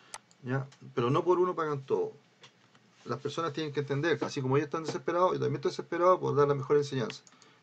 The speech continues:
En este país no hay educación para poder ens-, no hay una educación gratuita para poder enseñarle a ustedes. Todo lo que yo les enseño, yo me, lo tengo que estudiar. ¿Estamos? Pero no importa, no me da lo mismo.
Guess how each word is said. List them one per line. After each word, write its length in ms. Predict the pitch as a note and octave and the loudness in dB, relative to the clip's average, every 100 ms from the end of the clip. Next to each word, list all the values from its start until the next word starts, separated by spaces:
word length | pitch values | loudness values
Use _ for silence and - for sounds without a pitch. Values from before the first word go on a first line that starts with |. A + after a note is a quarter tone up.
| - | -4
En 80 | B2 | -2
este 160 | D#3+ | 2
país 320 | D3 E3 G3 - - - | 4 4 2 -4 -16 -6
no 240 | A#2 C#3 | 2 6
hay 140 | F#3+ F3 | 6 4
educación 560 | C#3+ B2+ - B2 A2+ | 2 -2 -6 -6 -6
para 220 | - G#2+ | -6 -4
poder 220 | G2+ G#2+ G2+ | 0 0 0
ens-, 180 | F#2+ - _ | -8 -18 _
no 160 | G#2 A#2+ | -2 0
hay 100 | D#3 | 2
una 100 | E3+ | 0
educación 360 | D3 C3 D3 C3+ | -4 -4 -2 -2
gratuita 340 | B2+ C3 C#3+ | -2 0 2
para 100 | B2 | 0
poder 180 | A#2 A2+ | -2 -4
enseñarle 340 | G#2 A2+ G#2+ | -4 -6 -6
a 20 | |
ustedes. 320 | - A2 F2+ - _ _ - _ | -6 -4 -6 -6 _ _ -20 _
Todo 220 | - F#3+ F#3 | 4 6 6
lo 120 | D#3 | 2
que 80 | D3+ | -4
yo 100 | F3 | -6
les 100 | D#3+ | -6
enseño, 420 | C#3+ G3+ E3+ D#3 _ _ _ _ _ _ _ _ _ _ _ _ _ _ | 0 0 0 -6 _ _ _ _ _ _ _ _ _ _ _ _ _ _
yo 420 | A2 C3 C#3+ D3 - - | 2 8 10 10 4 -10
me, 220 | A2+ A2 - | -8 -8 -2
lo 160 | G#2+ | 0
tengo 260 | A#2+ B2+ B2 | 2 0 -2
que 160 | A2 G2+ | -4 -6
estudiar. 540 | - - F#2+ G2+ F2 - - - _ _ _ _ _ _ _ _ _ _ _ _ _ _ _ _ _ | -8 -10 -4 -4 -4 -8 -18 -20 _ _ _ _ _ _ _ _ _ _ _ _ _ _ _ _ _
¿Estamos? 260 | - D3 - _ _ - _ _ _ _ _ _ _ _ _ - | -4 -2 -4 _ _ -20 _ _ _ _ _ _ _ _ _ -10
Pero 120 | D2 | -6
no 60 | D#2 | -6
importa, 440 | - - - - - _ | -6 -8 -8 -16 -20 _
no 80 | C#3+ | 0
me 60 | D3 | 2
da 60 | |
lo 80 | C3+ | 2
mismo. 280 | A2 G2 | 0 -6